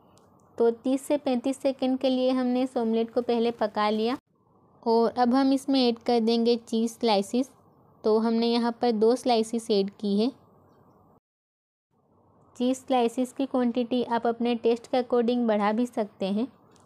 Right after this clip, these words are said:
और अब इसे कवर करके लो फ्लेम पर पकने देंगे।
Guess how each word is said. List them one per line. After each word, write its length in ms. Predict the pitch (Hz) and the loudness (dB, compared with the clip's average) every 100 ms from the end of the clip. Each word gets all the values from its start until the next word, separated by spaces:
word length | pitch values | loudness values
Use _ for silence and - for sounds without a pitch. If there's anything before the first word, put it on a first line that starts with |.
| _ _ - | _ _ -2
और 220 | 214 226 | 0 0
अब 140 | 226 | 0
इसे 220 | 240 269 | -2 -2
कवर 300 | 262 233 226 233 | 0 2 2 0
करके 380 | 247 240 247 | 0 0 0
लो 160 | 240 220 | 0 0
फ्लेम 260 | 220 233 233 | 0 -2 -2
पर 140 | 226 226 | -4 -2
पकने 360 | 208 208 202 | -4 -4 -4
देंगे। 340 | 196 196 196 | -2 -4 -4